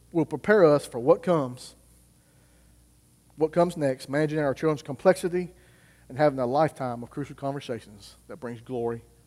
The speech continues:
to God." So with that, I'm gonna pray and close this time out. Dear Jesus, we're grateful for this time. We're grateful for your grace, God. I pray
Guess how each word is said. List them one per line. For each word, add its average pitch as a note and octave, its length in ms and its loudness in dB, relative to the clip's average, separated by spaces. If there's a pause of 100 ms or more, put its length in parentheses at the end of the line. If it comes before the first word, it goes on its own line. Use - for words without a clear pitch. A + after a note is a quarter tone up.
to - 80 -18
God." A2 300 -20 (760)
So D3 120 -4
with C3 100 -2
that, F3 380 4
I'm C#3+ 80 -14
gonna B2 80 -10
pray E3 380 0 (680)
and C3 80 -14
close C3 220 -4
this C3 160 -10
time B2+ 240 -12
out. G2+ 140 -18 (1200)
Dear G3 140 10
Jesus, G3 380 0
we're F3 100 0
grateful F3 280 2
for D#3+ 80 -4
this D#3 160 -2
time. D#3+ 280 0
We're D3+ 80 -2
grateful D#3 220 0
for D#3+ 60 -2
your C#3+ 120 0
grace, C#3+ 340 0
God. C#3 180 -2
I C#3+ 60 0
pray D3+ 400 2